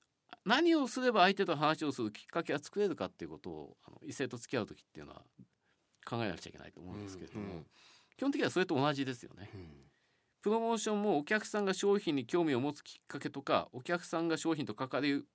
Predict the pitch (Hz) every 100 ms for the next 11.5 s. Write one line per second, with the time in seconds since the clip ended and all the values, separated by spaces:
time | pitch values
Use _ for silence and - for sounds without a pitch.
0 | - 131 123 135 - 92 87 - 110 107
1 | 120 196 202 208 214 160 - _ _ -
2 | 170 170 - - 214 202 185 - - -
3 | _ _ _ _ _ - 214 208 185 -
4 | _ _ _ 143 120 104 87 76 - -
5 | - - 147 120 95 73 80 - _ _
6 | _ _ - - - - 110 - - 98
7 | 98 92 92 90 85 - - - - 110
8 | 185 190 185 170 165 160 - - 208 -
9 | - 254 277 254 214 254 330 - 294 254
10 | 240 254 196 165 180 180 175 165 170 170
11 | 110 113 - 110 90